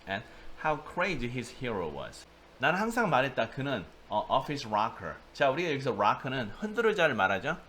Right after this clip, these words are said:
우리가 rocking chair, rocking chair를 갖다 이렇게 rocker라고 하죠. 그래서 흔들의자에서 떨어진 거예요. 그러니까 보통 흔들의자는 이제 나이가 드신 분들이 보통 앉죠. 그래서 거기 앉아 있다가,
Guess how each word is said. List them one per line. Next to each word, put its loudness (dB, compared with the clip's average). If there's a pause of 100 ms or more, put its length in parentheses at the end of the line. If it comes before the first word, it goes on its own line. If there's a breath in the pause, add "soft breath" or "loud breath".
(140)
우리가 -4
rocking 0
chair, 0 (440 loud breath)
rocking -6
chair를 0
갖다 -2
이렇게 -4
rocker라고 0
하죠. -4 (260 loud breath)
그래서 -2
흔들의자에서 -2
떨어진 0
거예요. -6 (280)
그러니까 4 (320 loud breath)
보통 6
흔들의자는 4
이제 2
나이가 2
드신 -6
분들이 -4
보통 -6
앉죠. -6 (380)
그래서 -6
거기 -4
앉아 -2
있다가, -4